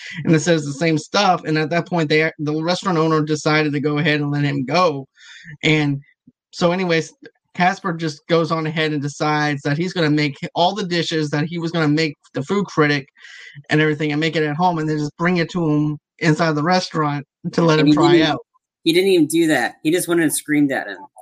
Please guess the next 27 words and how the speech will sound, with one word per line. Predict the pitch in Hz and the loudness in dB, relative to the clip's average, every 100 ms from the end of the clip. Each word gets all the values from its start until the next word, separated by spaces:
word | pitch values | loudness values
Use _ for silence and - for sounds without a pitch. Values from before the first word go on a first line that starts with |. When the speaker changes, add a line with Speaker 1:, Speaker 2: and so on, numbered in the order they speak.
| _ 123 | _ -14
Speaker 2:
Like, | 123 - | -12 -4
he | 147 | 0
didn't | 170 | 4
even | 175 165 151 | 6 6 4
bring | 151 156 | 4 4
o-, | 156 - | 2 0
bring | 165 170 | 0 4
him | 156 | 4
the | 139 | 2
food. | - 147 117 - 151 | -2 -4 -6 -8 -14
Speaker 1:
<laughs> | - - - | -12 -6 -4
Speaker 2:
Like, | 143 - - | -4 -6 -4
he | 180 | -2
just | 185 - | -2 -4
cooked | 233 240 | -10 -8
the | 190 | -8
food | 185 185 180 | -2 2 4
and | 170 | 4
then | 165 | 4
just | 156 170 | 2 0
left | 165 - | -2 -4
it | 127 | -10
there. | 107 98 87 | -4 -2 -2
I | 113 | -4
mean, | 120 127 | -4 -4
it's | 131 131 | -6 -6
like, | 127 | -8